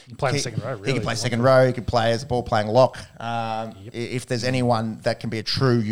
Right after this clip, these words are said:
Speaker 1: played
Speaker 2: utility.
Speaker 1: fullback, so
Speaker 2: If,
Speaker 1: he,
Speaker 2: exactly,
Speaker 1: he
Speaker 2: if
Speaker 1: played
Speaker 2: there's,
Speaker 1: on, he
Speaker 2: yeah,
Speaker 1: put
Speaker 2: true utility, Jack Wighton probably fits that mould. But yeah,
Speaker 1: Yes.
Speaker 2: not a bad shout. He may get a starting, uh, position in the centres.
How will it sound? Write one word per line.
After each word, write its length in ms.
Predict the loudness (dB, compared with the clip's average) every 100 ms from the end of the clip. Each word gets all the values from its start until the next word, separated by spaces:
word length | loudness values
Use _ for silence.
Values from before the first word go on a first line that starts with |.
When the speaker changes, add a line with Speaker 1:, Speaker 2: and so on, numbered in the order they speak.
| -4
Speaker 1:
played 0 |
Speaker 2:
utility. 360 | 2 2 4
Speaker 1:
fullback, 380 | 2 0 -2 -4
so 160 | -8 -6
Speaker 2:
If, 240 | -2 0 0
Speaker 1:
he, 200 | -4 -2
Speaker 2:
exactly, 340 | 0 0 0 -4
Speaker 1:
he 20 |
Speaker 2:
if 40 |
Speaker 1:
played 120 | 0 -2
Speaker 2:
there's, 80 | -2
Speaker 1:
on, 40 |
he 80 | -4 -2
Speaker 2:
yeah, 120 | 0
Speaker 1:
put 100 | -2
Speaker 2:
true 220 | 0 2
utility, 580 | 2 0 -2 -2 0 0
Jack 260 | 0 0
Wighton 280 | 4 2 4
probably 240 | -2 -4 -6
fits 260 | -8 -4
that 220 | -2 -2
mould. 320 | -2 -6 -6 -6
But 160 | -4
yeah, 60 | 0
Speaker 1:
Yes. 140 | 2
Speaker 2:
not 100 | 4
a 40 | 4
bad 200 | 4 2
shout. 280 | -2 -4 -6
He 280 | -10 -8
may 180 | -4 -4
get 140 | -4 -8
a 20 |
starting, 400 | -4 -4 -4 -12 _
uh, 260 | -6 -4 -4 -6
position 360 | -8 -6 -6
in 140 | -6 -6
the 60 |
centres. 340 | -4 -2 -4